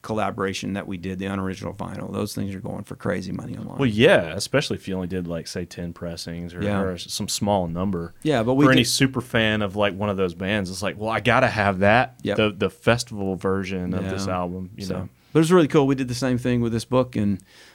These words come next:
Speaker 1: all the vinyl ones went pretty quick.
Speaker 2: There was a picture of that. Katie, if you back up one, I think there was, like, a photo. If you scroll down, um, for anybody listening, we do have a YouTube channel.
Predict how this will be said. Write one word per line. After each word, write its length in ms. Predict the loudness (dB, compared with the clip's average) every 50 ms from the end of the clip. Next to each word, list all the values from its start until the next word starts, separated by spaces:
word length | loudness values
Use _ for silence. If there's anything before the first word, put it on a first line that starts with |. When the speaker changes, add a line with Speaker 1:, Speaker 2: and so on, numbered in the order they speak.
| _ _ _ 2
Speaker 1:
all 240 | 6 6 8 8
the 120 | 6 4 2
vinyl 600 | 0 0 2 4 6 6 6 6 4 2 0 -2 -6 -10 -10
ones 540 | -6 -4 -2 -2 0 0 -2 -2 -4 -6 -10 -8
went 420 | -6 -6 -4 -6 -6 -8 -12 -12
pretty 220 | -8 -8 -6 -6
quick. 420 | -8 -8 -8 -8 -8 -10 -12 -18 -20 _ _ _ _ _ -18 -16 -16 -16 -18 _ _ -2
Speaker 2:
There 140 | 0 2 4
was 300 | 6 6 6 6 6 4
a 60 | 2
picture 400 | 2 2 -2 -2 -2 -4 -8 -8
of 80 | -8 -8
that. 340 | -8 -8 -8 -8 _ _
Katie, 220 | -6 -4 -4 -2 -4
if 120 | -4 -6
you 60 | -8
back 380 | -8 -4 -2 -2 -2 -2 -4 -4
up 180 | -4 -4 -6 -6
one, 200 | -10 -10 -10 -10
I 80 | -10 -12
think 260 | -10 -10 -10 -8 -6
there 160 | -6 -6 -6
was, 160 | -6 -6 -6
like, 160 | -8 -8 -8
a 60 | -10 -14
photo. 720 | -16 -10 -6 -4 -2 -2 -2 -2 -2 -4 -4 -6 -8 -10 -14 _ _ _ _ _ _ _ _ _ _ _ -18
If 60 | -14
you 40 | -12
scroll 340 | -10 -8 -6 -4 -2 -2 -2
down, 580 | -4 -4 -6 -6 -6 -6 -6 -6 -8 -10 -12 -16 _ -18 -12
um, 400 | -10 -8 -6 -6 -4 -6 -6 -4 -2
for 100 | 0 0
anybody 300 | 2 2 4 2 2 2
listening, 480 | 2 0 -2 -2 -2 -2 -2 0 0
we 60 | 0
do 100 | -2 -2
have 160 | -2 -4 -4 -6
a 40 |
YouTube 480 | -6 -6 -8 -8 -8 -8 -8 -10 -8 -8
channel. 520 | -10 -10 -8 -8 -8 -6 -6 -6 -8 -10